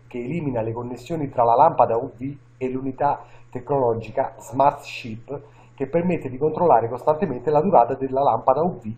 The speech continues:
e il filtro. Più certificato nel mondo tra i filtri al carbone e lampada U V nel ridurre gli agenti contaminanti.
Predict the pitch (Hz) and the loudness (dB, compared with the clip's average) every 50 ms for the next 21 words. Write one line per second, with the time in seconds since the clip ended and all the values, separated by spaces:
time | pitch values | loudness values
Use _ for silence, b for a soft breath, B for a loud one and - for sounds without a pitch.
0 | - - 117 113 113 - - - 87 - - - - 90 - - - - - - | -12 -12 -10 -10 -10 -10 -12 -14 -16 -16 -16 -16 -18 -18 -18 -18 -20 -20 -20 -20
1 | - - - - - - - - - - - - - - - - - - - - | -20 -20 -20 -20 -20 -20 -20 -20 -20 -20 -20 -20 -20 -20 -20 -20 -20 -20 -20 -20
2 | - - - - - - - - - - - - - - - - - - - - | -20 -20 -20 -20 -20 -20 -20 -20 -20 -20 -20 -20 -20 -20 -20 -20 -20 -20 -20 -20
3 | - - - - - - - - - - - 180 180 185 185 180 170 - 175 156 | -20 -20 -20 -20 -20 -20 -20 -20 -16 -2 2 2 2 2 2 0 0 0 -2 -4
4 | 160 170 202 190 185 185 175 175 175 180 196 196 180 151 135 131 131 - 127 127 | 2 6 6 6 6 6 2 4 4 6 6 6 6 6 2 0 -2 0 -2 -2
5 | 127 - - 165 165 160 - - 180 190 175 165 - 151 143 139 - 143 143 147 | -2 -4 -8 -10 -10 -10 -8 -4 -2 0 0 0 2 0 0 0 0 0 0 0
6 | 156 165 175 160 156 147 147 156 156 - 151 151 151 147 147 147 147 - 143 143 | 0 0 0 0 4 6 6 6 6 6 4 4 4 2 0 -2 -4 -6 -6 -6
7 | 139 139 139 139 135 139 156 151 156 151 147 147 156 151 139 143 139 127 - - | -4 -2 0 -2 -2 -2 -4 -8 -8 -6 -6 -4 -6 -4 -2 -2 -2 -2 -2 -2
8 | 139 131 131 - - - 151 147 - 143 139 147 147 151 131 104 92 - - - | -2 -2 -2 -4 -6 -6 -4 -2 -2 -2 -2 0 0 0 0 0 0 -4 -12 -20